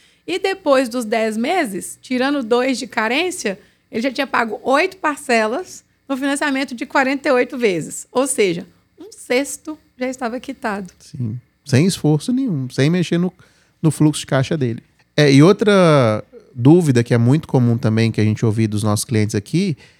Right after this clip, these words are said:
Speaker 2: é, "Ah, não, eu vou esperar a taxa de juros baixar pra fazer o financiamento.
Speaker 1: É.
Speaker 2: Eu não vou nem esperar pra juntar o dinheiro, é pra esperar a taxa de juros baixar."
Speaker 1: Uhum.
Speaker 2: É, e é uma armadilha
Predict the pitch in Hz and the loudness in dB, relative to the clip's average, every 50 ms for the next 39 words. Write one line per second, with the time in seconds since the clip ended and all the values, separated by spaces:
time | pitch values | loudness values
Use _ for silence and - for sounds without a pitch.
0 | _ _ _ _ _ - 120 120 123 120 117 117 113 110 92 120 143 170 185 160 | _ _ _ _ _ 2 6 6 8 8 8 8 6 6 4 4 4 6 6 6
1 | 147 143 135 135 147 156 151 - - 170 175 170 156 147 139 147 165 180 185 214 | 4 4 4 4 2 2 0 0 -2 0 0 2 2 2 2 2 2 0 -2 -4
2 | - - 156 139 - - - 143 165 160 - 185 165 165 151 127 127 135 135 131 | -6 -6 -4 -4 -2 -2 -2 -2 -2 -2 -4 -6 -4 -2 -2 0 0 0 0 0
3 | 131 131 123 117 117 - - 120 120 127 131 151 143 135 - 147 135 127 135 135 | 0 0 0 0 0 0 0 0 0 0 0 -2 -4 -4 -4 -4 -4 -4 -4 -6
4 | - - 135 131 127 - 139 135 110 95 117 - _ _ _ - 202 196 170 - | -6 -8 -8 -8 -6 -6 -4 -4 -4 -6 -8 -10 _ _ _ -20 -20 -12 -8 -4
5 | 107 110 113 117 117 120 131 127 139 185 185 - - 160 156 151 - 156 147 156 | -2 0 0 2 2 4 4 4 4 2 0 2 2 2 2 4 2 2 2 2
6 | 156 135 - 147 147 143 120 104 101 107 - - 104 107 - - 123 110 107 117 | 2 2 2 2 2 2 2 0 0 -2 -2 -4 -4 -4 -2 -2 0 0 2 0
7 | 135 151 - - - 185 151 - - 165 160 151 131 135 135 131 135 143 131 131 | 0 -2 -2 -4 -6 -6 -6 -6 -8 -8 -8 -6 -6 -4 -4 -4 -2 -2 -2 -2
8 | - - - 151 - _ - 220 202 190 180 175 170 165 _ _ _ _ _ _ | -4 -8 -14 -18 -18 _ -20 -20 -20 -20 -20 -20 -20 -20 _ _ _ _ _ _
9 | _ - 147 147 156 160 160 165 180 196 220 220 202 214 226 220 202 160 156 170 | _ 0 2 4 6 6 6 6 6 6 6 6 4 4 4 2 2 2 2 2
10 | 180 196 202 214 202 196 180 | 2 4 4 4 2 2 0